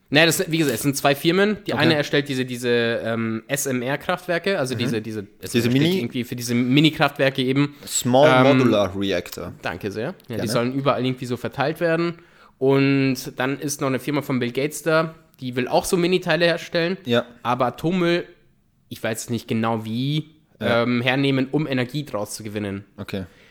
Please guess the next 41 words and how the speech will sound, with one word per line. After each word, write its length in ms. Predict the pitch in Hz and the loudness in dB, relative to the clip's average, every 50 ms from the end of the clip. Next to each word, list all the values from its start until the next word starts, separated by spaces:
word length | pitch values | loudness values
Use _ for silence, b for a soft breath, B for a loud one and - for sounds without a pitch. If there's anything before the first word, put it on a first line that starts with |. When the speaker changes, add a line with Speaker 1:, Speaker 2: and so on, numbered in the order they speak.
| B B B B B B B | B B B B B B B
Speaker 2:
Ja, 60 | 107 | 0
aber 120 | 107 104 | 0 0
geht 220 | 104 - 123 123 - | 0 0 0 2 4
dann, 180 | 147 127 117 107 | 2 2 2 2
dann 160 | 120 110 101 | 0 0 0
dra-, 180 | - 107 110 | -2 -4 -4
komplett 400 | 127 - - 113 120 120 110 98 | -2 -2 -2 0 2 2 2 2
weg? 160 | - 123 - - | -2 -4 -2 0
Weil 60 | 117 | -2
das 100 | 110 - | -2 -2
Problem 320 | - 113 98 107 113 123 | -2 -4 0 0 0 0
ist 140 | 135 127 - | 0 -2 0
ja, 100 | 127 120 | 0 2
sagen 180 | 113 117 117 120 | 2 2 2 2
wir 80 | 117 113 | 0 0
mal, 160 | 110 - - - | -2 -6 -12 -10
die 180 | - 113 120 113 | -4 0 0 2
Energie 340 | 113 110 107 104 123 135 131 | 2 0 0 -2 -4 -6 -6
draus 320 | - 101 110 113 120 - | 0 4 4 4 4 4
nochmal 300 | 120 113 - 120 113 107 | 0 -2 0 0 -2 -2
kriegen, 280 | 98 - 117 117 123 117 | 0 -2 -2 0 0 -2
finde 200 | - - 117 113 | -4 -4 -4 -2
ich 60 | - | 0
ja 60 | - - | 0 -2
grundsätzlich 500 | - - 123 117 - 110 - 117 - - | 0 -2 -4 -4 -4 -6 -6 -8 -8 -6
gut, 240 | - - 123 147 143 | -4 -2 0 0 0
aber 140 | 123 104 107 | 0 -2 -2
die 80 | 107 | -6
Frage 360 | - - - 98 107 110 - | -6 -2 0 0 0 0 0
ist 120 | - - - | -4 -2 -2
halt, 100 | 110 98 | -2 -2
kriege 200 | - - 117 110 | -2 -2 -2 -2
ich 80 | 101 | -2
die 100 | - 110 | -4 -6
Strahlung 480 | 98 - - - 113 123 123 107 104 101 | -8 -2 2 4 6 6 4 4 2 0
weg 200 | 95 95 - - | 0 -2 0 -2
davon? 360 | - 101 - - 90 90 90 | -4 -4 -4 -6 -8 -2 0
Weil 100 | 98 104 | 2 2
ich 140 | 110 104 117 | 2 2 0
am 100 | 113 113 | 0 0
Ende, 480 | 87 120 120 123 120 120 120 113 - | -2 0 2 2 4 4 2 2 -2